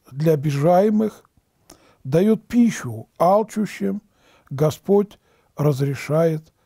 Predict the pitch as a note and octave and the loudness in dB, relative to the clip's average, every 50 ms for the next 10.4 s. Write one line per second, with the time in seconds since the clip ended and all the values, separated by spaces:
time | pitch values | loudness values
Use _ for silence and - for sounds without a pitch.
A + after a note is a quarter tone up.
0 | _ _ - - B2+ - - B2 A#2 G#2+ G#2 A2 F#2+ F2 F2 - - - - _ | _ _ -16 -16 -16 -12 -10 -10 -10 -8 -10 -10 -12 -14 -16 -18 -20 -20 -20 _
1 | _ _ _ _ _ _ _ _ _ _ _ _ _ _ _ _ - - A#2 - | _ _ _ _ _ _ _ _ _ _ _ _ _ _ _ _ -20 -20 -20 -20
2 | - - - - - C3+ B2+ B2+ D#3 D3+ B2+ - A#2 A2 - - A#2 - - A2+ | -20 -20 -20 -18 -14 -12 -10 -8 -8 -10 -10 -12 -18 -18 -18 -20 -20 -18 -16 -16
3 | A#2 G#2+ - - - B2+ - _ _ _ _ _ _ _ _ - - C#3 - - | -16 -16 -16 -20 -20 -20 -20 _ _ _ _ _ _ _ _ -16 -14 -12 -10 -6
4 | D3 C#3+ C#3 C#3 B2+ A#2+ A2+ - - C3 B2 A#2+ A#2+ A#2 A2 - - - G2+ G2+ | -6 -4 -4 -4 -6 -8 -10 -12 -14 -14 -12 -10 -10 -12 -12 -16 -18 -20 -18 -18
5 | - - - D#3 E3 F#3 G3 - _ _ _ _ _ _ _ _ - C#3 B2 B2 | -18 -12 -8 -6 -6 -6 -8 -10 _ _ _ _ _ _ _ _ -12 -10 -10 -8
6 | C#3 F3+ E3 - - C#3 - - B2+ A#2 A#2+ A#2 A2 G#2 - - A#2 - - - | -6 -6 -6 -6 -6 -12 -12 -12 -12 -12 -12 -12 -14 -14 -16 -16 -18 -16 -16 -16
7 | G#2+ G2+ G#2 A#2 - C#3 E3+ F#3 F3+ D#3 - - - D3+ D3 - - C3+ C3 - | -16 -16 -16 -12 -8 -4 -4 -4 -4 -6 -10 -14 -16 -16 -16 -16 -18 -20 -20 -20
8 | _ _ _ _ _ _ - C#3+ B2+ A2+ - A2 G2 G2+ G2+ F#2+ G2 G2+ A2+ C3 | _ _ _ _ _ _ -14 -14 -14 -12 -12 -14 -16 -16 -16 -16 -16 -14 -12 -10
9 | C#3+ D3 C#3 C3 A#2+ A#2 A#2 A#2 A#2+ _ _ _ _ _ _ _ _ _ _ _ | -10 -10 -10 -12 -14 -14 -16 -16 -20 _ _ _ _ _ _ _ _ _ _ _
10 | _ _ _ - D3+ C3+ C3 | _ _ _ -12 -10 -10 -10